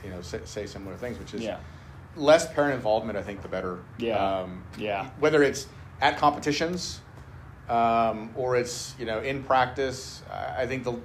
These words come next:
Speaker 1: the, the more independence you can offer them, the more, whether that's, you know, well, you're, you're sitting in the car in the parking lot and you're just watching what they're doing. Um, you know, as a ten-year-old, maybe you don't wanna leave them completely on their own
Speaker 2: Sure,
Speaker 1: just yet.
Speaker 2: sure.
Speaker 1: Uh, but you wanna sit in the parking lot so that they know that there is somebody there.
Speaker 2: You're there,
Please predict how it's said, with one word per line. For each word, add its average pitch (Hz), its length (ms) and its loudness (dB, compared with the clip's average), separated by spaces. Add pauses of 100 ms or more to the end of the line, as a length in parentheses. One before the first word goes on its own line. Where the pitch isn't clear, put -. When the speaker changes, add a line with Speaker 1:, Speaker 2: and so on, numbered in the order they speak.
Speaker 1:
the, 120 340 2 (760)
the 131 80 -6
more 170 260 10
independence 143 500 0
you 131 80 -8
can 120 100 -2
offer 113 220 2
them, 107 520 -4
the 107 80 -4
more, 117 400 2
whether 135 220 2
that's, - 400 4 (280)
you - 80 -10
know, 123 80 2
well, 131 240 4
you're, 127 280 -6
you're 123 120 -4
sitting 156 240 2
in 143 80 4
the 127 60 0
car 127 300 6
in 123 40 4
the 117 80 2
parking 120 280 2
lot 107 160 2
and 107 40 -10
you're 98 100 -8
just 98 140 -10
watching 107 300 0
what 98 100 -6
they're 98 80 -8
doing. 95 300 -4 (420)
Um, 104 460 2
you 110 60 -6
know, 104 60 -2
as 110 120 0
a 123 60 -4
ten-year-old, 131 500 6
maybe 127 160 -2
you 120 60 -2
don't 120 80 -2
wanna 113 160 -2
leave 120 260 -2
them 104 300 -2
completely 113 360 -8
on 107 120 -2
their 98 160 -2
own 95 100 -4
Speaker 2:
Sure, - 180 -2
Speaker 1:
just 98 140 0
yet. 98 240 -2 (180)
Speaker 2:
sure. 110 220 -4
Speaker 1:
Uh, 113 140 2
but 131 140 -4
you 123 60 -4
wanna 120 140 -2
sit 127 120 -6
in 123 40 -8
the 117 60 -8
parking 107 280 -2
lot 104 200 0
so 107 100 -12
that 104 240 -6
they 117 100 0
know 117 220 0
that 101 320 -2
there 113 180 0
is 117 140 0
somebody 110 260 -2
there. 101 280 2
Speaker 2:
You're 143 180 0
there, 101 320 0